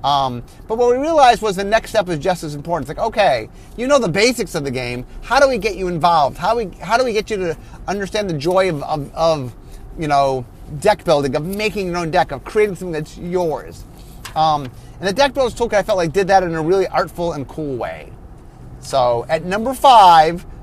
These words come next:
the Deck Builder's Toolkit. Okay, number four, Arch Enemy.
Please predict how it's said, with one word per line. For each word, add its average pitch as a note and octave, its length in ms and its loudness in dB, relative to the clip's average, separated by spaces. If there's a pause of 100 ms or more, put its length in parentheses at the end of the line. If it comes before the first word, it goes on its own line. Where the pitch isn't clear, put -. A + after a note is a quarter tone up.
the F3+ 100 -6
Deck D3+ 220 -4
Builder's D3 260 -10
Toolkit. G#2+ 300 -10 (960)
Okay, A3 260 4
number C4 400 2
four, A#3 720 4 (680)
Arch F3+ 400 2
Enemy. C#3 500 -6